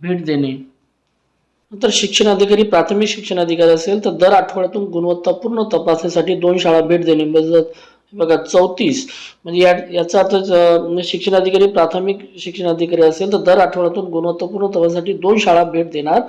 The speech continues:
आहेत. नंतर शिक्षण अधिकारी असेल तर योजना शिक्षण अधिकारी असेल तर पस्तीस, दर आठवड्यातून गुणवत्तापूर्ण तपासणीसाठी दोन शाळा भेटी देणे.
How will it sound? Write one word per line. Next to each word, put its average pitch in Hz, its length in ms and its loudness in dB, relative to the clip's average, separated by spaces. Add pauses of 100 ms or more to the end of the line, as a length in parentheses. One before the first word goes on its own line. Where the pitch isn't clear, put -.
(220)
आहेत. 143 260 -6 (840)
नंतर 175 260 0
शिक्षण 214 360 0
अधिकारी 190 340 4
असेल 190 340 0
तर 202 40 -4
योजना 175 420 2
शिक्षण 180 300 -2
अधिकारी 160 320 0
असेल 180 460 -2
तर 170 60 -8 (180)
पस्तीस, 175 580 -6 (440)
दर 202 180 2
आठवड्यातून 196 480 0
गुणवत्तापूर्ण 196 640 0
तपासणीसाठी 175 640 0
दोन 175 240 0
शाळा 175 260 4 (540)
भेटी 160 240 -8
देणे. 139 500 0